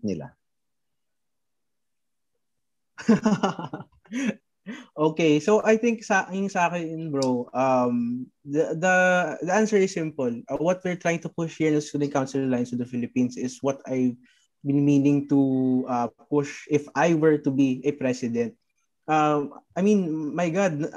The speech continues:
Speaker 2: personally, ah, uh, if ako yung, uh, maging pangulo or as a person na lang, naaawa na ako <laughs> sa mga friends ko na mga nursing na,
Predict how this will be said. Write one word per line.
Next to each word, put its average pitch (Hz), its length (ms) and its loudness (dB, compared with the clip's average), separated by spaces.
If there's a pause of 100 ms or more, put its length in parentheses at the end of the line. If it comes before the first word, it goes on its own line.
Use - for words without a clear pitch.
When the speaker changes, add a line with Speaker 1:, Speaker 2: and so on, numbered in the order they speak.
(380)
Speaker 2:
personally, 190 560 4
ah, 139 240 2 (160)
uh, 120 480 -2 (160)
if 151 240 -2
ako 143 160 2
yung, 165 200 2 (680)
uh, 127 160 0
maging 139 240 2
pangulo 143 560 2
or 131 560 -2
as - 160 2
a 196 60 -2
person 202 420 4
na 147 80 0
lang, 127 320 -4 (800)
naaawa 208 560 4
na 208 160 2
ako 202 200 2
<laughs> - 120 -14
sa 185 80 -2
mga 170 240 -2
friends 151 480 -2
ko 139 160 -2
na 156 160 -2
mga 156 240 -2
nursing 139 720 0
na, 143 240 -2